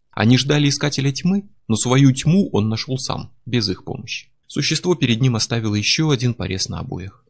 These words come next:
И ещё один. Когти на длинных пальцах, похожих на лапы огромного паука, резали обои на каждом шагу твари из тени, идущей к Мейнарду.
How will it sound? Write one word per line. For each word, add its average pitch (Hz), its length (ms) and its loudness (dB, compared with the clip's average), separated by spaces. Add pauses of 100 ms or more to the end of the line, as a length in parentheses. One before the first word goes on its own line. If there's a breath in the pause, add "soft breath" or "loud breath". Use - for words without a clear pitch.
И 160 80 -2
ещё 120 400 -2
один. 107 340 -8 (280)
Когти 151 300 0
на 120 140 0
длинных 123 360 0
пальцах, 143 380 -2
похожих 117 440 -6
на 113 80 0
лапы 120 260 0
огромного 110 460 2
паука, 123 460 -4 (200)
резали 135 440 2
обои 120 340 -2
на 110 120 -4
каждом 104 380 -8
шагу 101 260 -4
твари 95 300 -4
из 87 160 -2
тени, - 360 -4
идущей - 400 -6
к - 120 -16
Мейнарду. - 480 -10